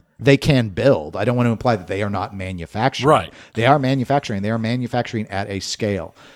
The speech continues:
Speaker 1: It is not the industrial operation that Stern is. It's all so second tier. It's like,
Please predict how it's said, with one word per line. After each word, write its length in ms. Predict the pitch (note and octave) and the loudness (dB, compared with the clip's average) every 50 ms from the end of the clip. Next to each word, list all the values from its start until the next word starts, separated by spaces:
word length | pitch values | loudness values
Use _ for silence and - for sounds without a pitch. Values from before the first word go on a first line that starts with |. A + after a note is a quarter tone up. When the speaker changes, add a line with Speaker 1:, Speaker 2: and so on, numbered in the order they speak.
| _ - | _ -6
Speaker 1:
It 120 | - A2 | 0 2
is 140 | C3 B2 G#2 | 2 2 2
not 360 | A2 A2 A2+ A2 A2+ - - | 2 0 4 4 2 2 2
the 100 | B2 A2+ | -2 -2
industrial 720 | A2 A2 G2 - G#2+ F#2 F2 - - - G#2+ G2+ G2+ G#2+ - | -2 -2 -2 0 0 0 0 0 -2 -2 -2 -2 -2 -2 -4
operation 720 | F#2+ F2 E2 - F#2 E2+ E2 E2 D#2+ D#2 - - E2 D#2 | -6 -6 -6 -4 -4 -4 -4 -4 -6 -6 -8 -8 -8 -10
that 160 | D#2+ - - | -10 -12 -10
Stern 400 | - - - - G2 G2 F#2 E2 - - - - | -10 -8 -4 -2 -2 -2 -2 -4 -6 -12 -16 -14
is. 220 | - - - - _ _ _ - | -12 -12 -12 -12 _ _ _ -8
It's 220 | G2+ G2 - - - | -8 -8 -8 -6 -2
all 360 | - A2 A2 A2+ A#2+ A#2+ A#2+ A#2+ | 2 4 6 8 8 8 8 8
so 540 | - - - - B2 A2+ G#2 G2+ G2+ G2+ | 4 2 -2 2 2 4 4 4 2 0
second 440 | F#2+ - - A2 F#2+ - G#2 G2 - | -2 -2 -4 -6 -6 -4 -6 -8 -8
tier. 280 | - - A2 G2 G2 - | -6 -6 -4 -4 -2 0
It's 140 | A#2+ B2 - | 0 0 0
like, 160 | A#2+ A2+ - | 0 -4 -4